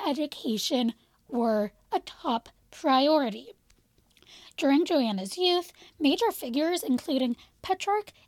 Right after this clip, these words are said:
and Boccaccio would swing through her grandfather's court and later on would end up writing about her. While I wasn't able to find out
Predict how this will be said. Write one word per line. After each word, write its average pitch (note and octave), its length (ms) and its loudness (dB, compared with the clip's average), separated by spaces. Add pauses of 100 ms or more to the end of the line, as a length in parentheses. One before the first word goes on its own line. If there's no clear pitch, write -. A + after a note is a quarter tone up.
and C4+ 120 0
Boccaccio F4 760 2 (220)
would - 160 -4
swing F4+ 340 0
through D#4+ 400 -2 (220)
her D4 80 -8
grandfather's C4 680 -8
court F#4+ 480 2 (300)
and G4 180 -2
later D#4 340 -2
on B3+ 260 -2 (220)
would E4+ 220 4 (100)
end A#3+ 160 0
up A3+ 200 -4
writing D#4+ 320 2
about A3 280 -12
her. - 200 -12 (480)
While F4+ 140 6
I G4+ 80 8
wasn't E4+ 380 -2
able D4 520 0 (120)
to E4 140 -6
find A3 480 -6
out G#3+ 300 -4